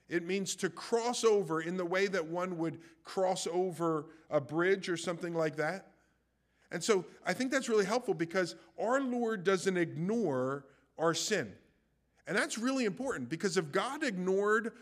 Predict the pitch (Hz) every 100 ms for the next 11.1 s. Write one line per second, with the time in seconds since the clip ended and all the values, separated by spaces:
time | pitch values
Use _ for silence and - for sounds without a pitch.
0 | - 156 180 170 - 202 226 240 - -
1 | - 185 240 202 233 226 180 190 160 180
2 | 170 170 160 160 147 160 107 - _ _
3 | _ _ _ _ _ - 175 233 247 262
4 | 254 - 233 196 185 202 214 180 185 190
5 | 185 - 202 220 247 233 185 - _ -
6 | - - 147 127 135 143 156 - 156 135
7 | - 110 107 104 107 _ _ _ _ _
8 | _ 151 123 117 117 110 104 101 107 101
9 | _ _ _ _ _ _ 160 156 185 147
10 | 139 143 175 196 190 160 156 160 175 233